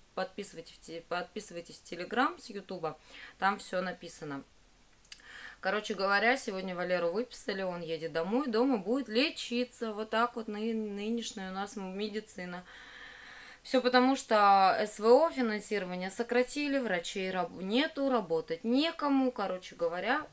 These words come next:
это просто ужас. Пять лет тому назад было совсем-совсем по-другому. <laughs> Я сейчас тоже, а, ладно, вчера картошку нажарила, сейчас делаю салат, и уже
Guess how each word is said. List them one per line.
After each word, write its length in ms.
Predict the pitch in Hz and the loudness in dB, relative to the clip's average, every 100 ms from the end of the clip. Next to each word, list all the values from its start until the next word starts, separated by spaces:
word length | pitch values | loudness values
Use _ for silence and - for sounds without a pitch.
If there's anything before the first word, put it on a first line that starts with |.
| - | -14
это 240 | - 220 190 | -10 -10 -12
просто 600 | - 175 214 - 180 165 _ - | -6 -4 -2 -4 -8 -12 _ -12
ужас. 880 | 202 247 277 - 170 180 160 156 - | -2 -2 -2 -8 -8 -4 -4 -4 -4
Пять 240 | 214 226 | -4 -4
лет 220 | 202 202 - | -6 -6 -4
тому 240 | 185 190 | -4 -4
назад 460 | 190 180 202 262 247 | -4 -2 0 0 0
было 260 | 214 185 | -4 -2
совсем-совсем 920 | 180 165 - 240 254 - 170 - 202 | -2 -2 -2 -2 0 -2 -8 -6 -8
по-другому. 1000 | 202 214 233 202 214 190 175 175 165 165 175 - | -2 0 0 -2 -6 -6 -4 -2 -4 -6 -8 -2
<laughs> 800 | 262 269 - - - - - - | 0 0 -6 -16 -16 -12 -12 -2
Я 200 | 220 240 | 2 4
сейчас 320 | 240 220 208 | 2 -2 -2
тоже, 400 | - 202 190 175 - - - - | -2 -4 -6 -10 -14 -20 -16 -4
а, 440 | 175 185 185 180 | 0 2 2 2
ладно, 260 | 190 208 185 | 2 2 0
вчера 280 | - 208 202 | -2 0 2
картошку 520 | 202 202 220 - 196 | 0 -2 -4 -4 -6
нажарила, 680 | 185 190 220 262 240 175 170 - - | -4 2 2 2 0 -2 -4 -10 -18
сейчас 320 | - - 190 180 | -12 -4 -4 -2
делаю 420 | 196 190 180 175 | -2 -2 -2 -2
салат, 520 | - 185 185 214 - | 0 0 2 0 -4
и 80 | 190 | -8
уже 420 | 190 170 175 185 | -8 -4 -2 -2